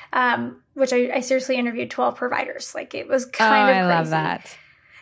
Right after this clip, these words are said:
Speaker 1: Yeah. Um, and I d-, I started interviewing before I even f-,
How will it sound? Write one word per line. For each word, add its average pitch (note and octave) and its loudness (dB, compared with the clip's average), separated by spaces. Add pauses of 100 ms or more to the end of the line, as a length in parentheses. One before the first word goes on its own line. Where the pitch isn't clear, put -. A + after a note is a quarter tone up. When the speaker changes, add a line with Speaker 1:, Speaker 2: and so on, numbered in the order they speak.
Speaker 1:
Yeah. B3+ 4 (260)
Um, C4 4
and C#4 4
I C#4 6
d-, C4+ 0
I C4+ 0
started D#4 4
interviewing C4 0
before B3+ 0
I B3 2
even A#3+ -4
f-, - -12